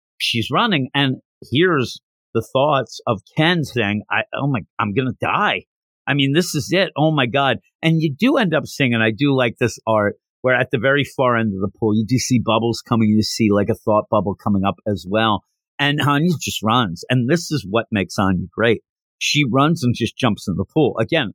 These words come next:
I don't know if she can <laughs> swim or not, and she's just reacting. And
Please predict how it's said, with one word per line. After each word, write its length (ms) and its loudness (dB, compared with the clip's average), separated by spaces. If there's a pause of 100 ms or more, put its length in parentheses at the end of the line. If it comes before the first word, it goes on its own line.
(120)
I 140 0
don't 280 -2
know 520 2 (440)
if 200 2
she 480 -2
can 200 -4
<laughs> 0 -
swim 460 -2
or 220 -4
not, 280 0 (380)
and 160 -2 (160)
she's 500 0
just 280 -2
reacting. 760 0 (320)
And 340 0